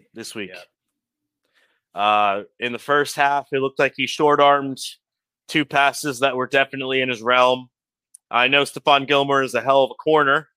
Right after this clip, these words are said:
Speaker 1: but those, those two passes would have been absolute drive changers, and I felt he could have come up with them. And that, the, the one on, over his head on the sideline, I definitely feel like he short-armed it.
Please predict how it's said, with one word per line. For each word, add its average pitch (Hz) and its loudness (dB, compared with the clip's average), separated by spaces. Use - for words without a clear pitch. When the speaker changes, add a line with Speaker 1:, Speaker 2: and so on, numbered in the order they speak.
Speaker 1:
but 117 4
those, 139 -4
those 156 -2
two 170 -4
passes 156 0
would 143 -2
have 127 -6
been 131 0
absolute 135 -2
drive 131 2
changers, 117 -4
and 113 -4
I 117 0
felt 127 -4
he 120 -6
could 127 -6
have 113 -6
come 123 -4
up 120 -2
with 117 -8
them. 113 -6
And 98 -10
that, 110 -2
the, 120 4
the 135 2
one 147 2
on, 120 -4
over 139 2
his 131 0
head 139 2
on 127 -4
the 117 -10
sideline, 117 2
I 117 -4
definitely 123 -2
feel 127 -2
like 113 -2
he 104 -16
short-armed 107 -2
it. 107 -2